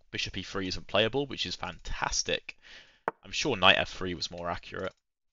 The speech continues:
Okay, here I'm not gonna take this pawn because we are gonna get ourselves in a world of trouble.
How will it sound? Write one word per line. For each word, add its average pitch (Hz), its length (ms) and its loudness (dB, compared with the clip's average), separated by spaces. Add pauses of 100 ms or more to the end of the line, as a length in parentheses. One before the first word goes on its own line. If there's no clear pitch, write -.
(480)
Okay, 113 140 2
here 160 180 8
I'm 107 140 8
not 101 180 4
gonna 92 160 -4
take 92 220 0
this 95 100 -4
pawn 98 380 -4
because 95 480 -4 (420)
we 135 80 -4
are 135 80 2
gonna 123 160 0
get 92 160 2
ourselves 101 460 6
in 90 100 -2
a 90 60 0
world 104 360 4
of 87 80 -6
trouble. 95 440 -6